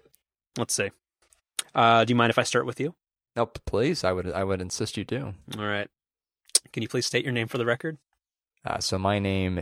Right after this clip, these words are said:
Speaker 2: is Ryan. That's spelled R Y A N, not with a B, as I frequently get called at Starbucks, but with an R.
Speaker 1: How would you spell Ryan with, how would you spell Ryan with a B?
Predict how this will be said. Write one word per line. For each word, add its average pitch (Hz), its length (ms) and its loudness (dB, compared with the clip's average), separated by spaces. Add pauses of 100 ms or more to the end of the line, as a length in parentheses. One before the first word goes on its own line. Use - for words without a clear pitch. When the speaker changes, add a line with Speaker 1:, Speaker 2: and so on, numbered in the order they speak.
(100)
Speaker 2:
is 90 500 -2
Ryan. 98 840 -4
That's - 180 -4
spelled 95 480 0 (160)
R 107 480 4
Y 120 280 0 (120)
A 127 180 0
N, 135 300 -2
not 104 240 2
with 117 140 -2
a 143 40 2
B, 143 500 0 (180)
as 113 640 0
I 110 120 2
frequently 120 480 -2
get 110 180 -6
called 117 320 2
at 107 80 -2
Starbucks, 110 640 0
but 92 100 -2
with 98 160 -2
an 135 60 2
R. 101 380 0 (680)
Speaker 1:
How - 140 -4
would 147 100 0
you 156 60 -4
spell 147 260 0
Ryan 120 360 4
with, 117 200 -2
how 135 120 0
would 143 80 0
you 147 40 -2
spell - 300 -4
Ryan 123 240 2
with 110 100 -4
a 117 60 -2
B? 120 280 -8